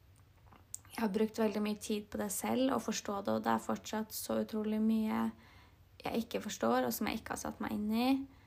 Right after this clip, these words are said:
Jeg er ikke noe ekspert på dette her. Jeg følger på en måte det som føles riktig for meg, det som føles sant for meg.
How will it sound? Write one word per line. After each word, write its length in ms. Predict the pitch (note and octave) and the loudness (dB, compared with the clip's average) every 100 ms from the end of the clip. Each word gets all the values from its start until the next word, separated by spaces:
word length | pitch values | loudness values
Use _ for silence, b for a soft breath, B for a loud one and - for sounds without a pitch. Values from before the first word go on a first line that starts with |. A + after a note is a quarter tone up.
| B B B B - - G#3+ | B B B B -20 -6 0
Jeg 80 | G3+ | 2
er 140 | A3+ | 0
ikke 200 | - - | -4 -4
noe 140 | G#3 | -2
ekspert 480 | G#3+ - - A3 - - | -4 -4 2 2 0 -2
på 100 | A3+ | -2
dette 200 | A3 A3 | 0 0
her. 300 | A3 A3+ A3+ | 2 4 4
Jeg 260 | A#3 A3 - | 4 2 2
følger 460 | A#3 A3 G#3+ A3+ A#3 | 0 2 0 0 0
på 80 | |
en 80 | A3+ | 0
måte 320 | A3+ A3+ - | 2 0 -2
det 220 | G#3+ A3 G#3 | -4 -2 -4
som 200 | - A3 | -4 -4
føles 340 | A3 - G#3+ - | -2 -2 -4 -4
riktig 300 | A3+ - A#3+ | -4 -4 -10
for 100 | A#3 | -2
meg, 400 | A3 A3+ C4 C#4 C#4+ B B B B B B B - - - | 0 2 2 2 -2 B B B B B B B -20 -16 -6
det 300 | A#3 A3 G#3+ | -2 0 0
som 200 | - A3+ | -2 -2
føles 520 | - A3+ G#3+ G#3+ G#3+ | -2 -2 0 -2 -4
sant 400 | - - - G#3 | -6 -4 -2 -4
for 140 | - A3+ | -2 -2
meg. 460 | A3 A3+ A#3+ C4+ | 0 2 2 0